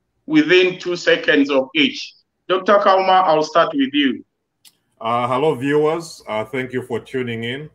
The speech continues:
Speaker 2: Uh, my name, uh, is Daniel Kauma. I'm based here, uh, near the nation's capital, Washington, D C. I thank you again for tuning in, and, uh, I look forward to sharing ideas with the rest of the panel. Thank you so much.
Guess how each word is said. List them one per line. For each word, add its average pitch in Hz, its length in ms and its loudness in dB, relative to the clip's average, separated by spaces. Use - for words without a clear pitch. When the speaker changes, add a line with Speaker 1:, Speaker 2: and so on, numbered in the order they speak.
Speaker 2:
Uh, 95 160 -6
my 107 220 -10
name, 113 480 -10
uh, 92 180 -12
is 92 220 -14
Daniel 113 380 -6
Kauma. 127 460 -6
I'm 101 180 -18
based 113 340 -6
here, 110 280 -8
uh, 95 280 -8
near 113 180 -10
the 104 60 -14
nation's 107 380 -10
capital, 110 420 -10
Washington, 107 600 -10
D 117 120 -6
C. 165 320 -10
I 107 120 -8
thank 143 360 -4
you 147 140 -2
again 123 340 -4
for 113 140 -8
tuning 123 400 -8
in, 127 200 -8
and, 101 200 -12
uh, 98 200 -10
I 92 80 -10
look 127 180 -8
forward 113 400 -4
to 101 320 -12
sharing 110 440 -6
ideas 110 420 -6
with 98 140 -10
the 98 100 -8
rest 107 240 -8
of 101 80 -12
the 95 100 -10
panel. 131 380 -10
Thank 117 240 -12
you 104 80 -16
so 101 160 -12
much. 92 340 -20